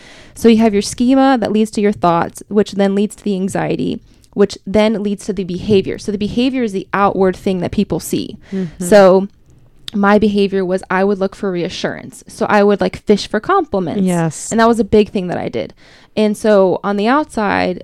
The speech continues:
Speaker 1: that was my be-, that was my anxiety, is fishing for compliments. But it all
Speaker 2: Mm-hmm.
Speaker 1: stemmed from the schema that I was not good enough.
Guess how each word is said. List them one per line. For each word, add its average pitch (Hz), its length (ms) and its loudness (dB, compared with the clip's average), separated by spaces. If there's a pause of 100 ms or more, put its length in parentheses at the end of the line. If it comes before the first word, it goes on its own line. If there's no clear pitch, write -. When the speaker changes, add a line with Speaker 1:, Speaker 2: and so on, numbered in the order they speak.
(120)
Speaker 1:
that 202 220 4
was 208 120 -2
my 208 140 -2
be-, - 200 -8
that 214 180 4
was 254 120 0
my 214 160 0
anxiety, 190 580 0
is 202 120 -2
fishing 208 340 -4
for 180 120 -6
compliments. - 580 -8
But 208 160 -2
it - 80 0
all 202 180 0
Speaker 2:
Mm-hmm. 170 100 -4
Speaker 1:
stemmed 208 540 0
from 208 280 2
the 190 440 2 (220)
schema 185 640 0
that 185 340 -2
I 180 520 0
was 190 200 -2
not 180 200 -6
good 220 140 2
enough. - 460 -4